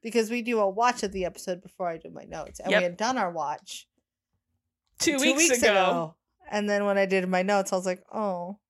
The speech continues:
Speaker 2: Yeah.
Speaker 1: sad times."
Speaker 2: Um, everyone else seems to be fine.
Speaker 1: Mm-hmm.
Speaker 2: And Riley wakes up, clearly in some pain,
Speaker 1: Yeah.
Speaker 2: but more worrisome that he can't feel his legs.
Speaker 1: Yeah.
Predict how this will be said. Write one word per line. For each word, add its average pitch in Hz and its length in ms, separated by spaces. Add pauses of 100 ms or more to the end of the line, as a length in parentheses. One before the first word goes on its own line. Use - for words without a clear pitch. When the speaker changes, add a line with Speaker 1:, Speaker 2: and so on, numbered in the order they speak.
Speaker 2:
Yeah. 175 280
Speaker 1:
sad 202 220
times." - 500 (580)
Speaker 2:
Um, 311 440
everyone 277 280
else 262 160
seems 233 200
to - 40
be 240 100
fine. 175 440 (680)
Speaker 1:
Mm-hmm. 185 200
Speaker 2:
And 190 680
Riley 202 380
wakes 262 320
up, 185 240 (240)
clearly 190 560
in 233 160
some 320 260
pain, 208 460 (420)
Speaker 1:
Yeah. 214 260
Speaker 2:
but 247 80
more 220 300
worrisome 220 520
that 240 140
he 208 100
can't 190 340
feel 240 180
his 359 160
legs. 208 460
Speaker 1:
Yeah. 190 280